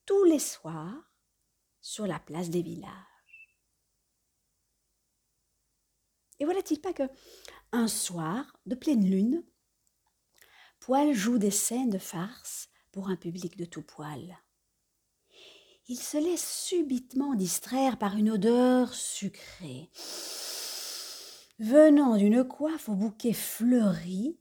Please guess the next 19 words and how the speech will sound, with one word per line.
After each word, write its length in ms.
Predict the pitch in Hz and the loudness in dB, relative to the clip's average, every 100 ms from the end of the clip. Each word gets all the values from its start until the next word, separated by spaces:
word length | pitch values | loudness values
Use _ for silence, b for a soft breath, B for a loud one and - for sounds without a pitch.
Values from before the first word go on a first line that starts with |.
| _ | _
portée 440 | 226 202 - 277 | -12 -12 -10 -8
par 220 | 269 196 202 | -6 -6 -4
une 180 | 196 | -4
belle 500 | 165 165 226 269 277 | -4 -4 0 0 0
et 80 | 214 | -2
savoureuse 680 | - - 202 185 220 226 196 | -2 -4 -4 -6 -4 -4 0
inconnue. 680 | 190 175 165 143 120 107 - _ _ _ _ _ _ b b b b b b | -2 -2 -10 -12 -14 -16 -20 _ _ _ _ _ _ b b b b b b
Le 260 | 220 247 294 | 2 4 4
teint 360 | 294 - 349 277 | 0 -2 2 2
vermeil 680 | 202 330 233 208 175 165 | 2 2 4 2 2 0
de 160 | 175 269 | 2 4
la 100 | 196 | 6
belle 460 | 190 214 226 226 - b - | 4 4 2 -4 -8 b 4
émerveille 800 | 330 262 214 196 185 214 214 208 | 6 8 4 0 0 2 0 4
directement 500 | 247 285 - 220 220 | 6 6 4 0 0
les 180 | 196 202 | 2 2
yeux 80 | |
de 60 | 185 | 0
Poil. 400 | - - 113 | -2 -10 -12